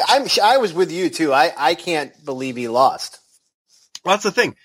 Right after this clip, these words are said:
Speaker 2: So, I think, you know, a fifty, so many people have fifties in every dunk contest that there's no way to really differentiate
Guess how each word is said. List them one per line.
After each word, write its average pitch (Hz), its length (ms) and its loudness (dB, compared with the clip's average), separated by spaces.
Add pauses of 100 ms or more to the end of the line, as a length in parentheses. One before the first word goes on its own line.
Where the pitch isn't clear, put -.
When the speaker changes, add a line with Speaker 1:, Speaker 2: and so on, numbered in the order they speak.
(200)
Speaker 2:
So, 160 500 0
I 143 100 -2
think, 233 400 -6 (840)
you 147 100 -2
know, 120 120 0
a - 40 0
fifty, 98 800 -6 (120)
so 185 240 2
many 202 240 2
people 90 540 -4
have 104 260 -6
fifties 85 560 -6
in 95 180 -8
every 95 580 -4 (440)
dunk 180 260 0
contest 87 560 -6
that 104 140 -8
there's 98 180 -2
no 123 200 0
way 127 180 4
to 101 100 0
really 107 320 -2
differentiate 87 1000 -6